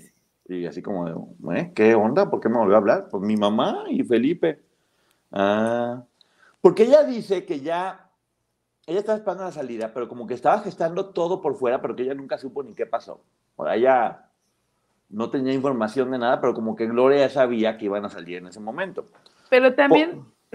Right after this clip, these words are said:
Speaker 2: Te digo que, que desbloquea los recuerdos en este capítulo, porque recuerdo que en algún momento la mamá de Raquel dijo que a ella le hablaron así de, "Vente a la de ya",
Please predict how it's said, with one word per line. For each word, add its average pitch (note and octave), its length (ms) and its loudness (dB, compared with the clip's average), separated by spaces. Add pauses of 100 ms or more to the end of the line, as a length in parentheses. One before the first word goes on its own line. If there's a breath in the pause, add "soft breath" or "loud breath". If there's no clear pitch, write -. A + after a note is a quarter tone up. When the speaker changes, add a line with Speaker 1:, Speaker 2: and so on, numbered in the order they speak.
(100)
Speaker 2:
Te C4 100 2
digo C4+ 200 -2
que, C#4 120 0 (280)
que A3+ 160 0
desbloquea G#3 560 0
los A#3 160 0
recuerdos G#3+ 720 -2
en F#3+ 220 -4
este G3 200 -4
capítulo, G3+ 540 -2
porque G3+ 520 0
recuerdo A3+ 440 -2
que C4+ 80 -2
en B3 80 -2
algún G#3+ 260 -2
momento A3+ 380 -2
la A3+ 100 0
mamá F#3+ 260 -2
de G3+ 60 0
Raquel G3 520 -4
dijo G3+ 260 -8
que - 80 -4
a F#3 80 4
ella F#3+ 180 2
le G3 120 2
hablaron F3+ 400 2
así F3+ 200 -10
de, F3 180 2
"Vente B3 800 2
a F#3+ 100 -2
la F3 180 2
de E3+ 220 -4
ya", G#3+ 400 2